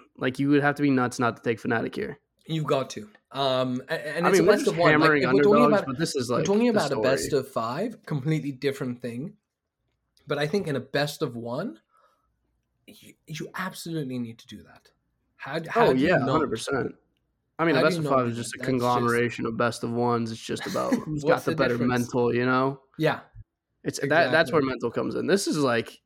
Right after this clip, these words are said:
Speaker 1: I, this honestly, maybe even more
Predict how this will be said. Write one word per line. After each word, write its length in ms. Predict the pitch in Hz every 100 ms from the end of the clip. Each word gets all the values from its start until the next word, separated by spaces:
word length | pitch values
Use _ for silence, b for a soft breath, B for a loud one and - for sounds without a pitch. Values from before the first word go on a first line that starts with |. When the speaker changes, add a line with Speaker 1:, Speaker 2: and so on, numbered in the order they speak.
| _
Speaker 1:
I, 340 | 139 127 82 - _ _
this 360 | 165 240 - - _
honestly, 460 | 160 214 - 139 -
maybe 300 | 135 170 190 151
even 180 | 143 131
more 460 | 117 120 131 160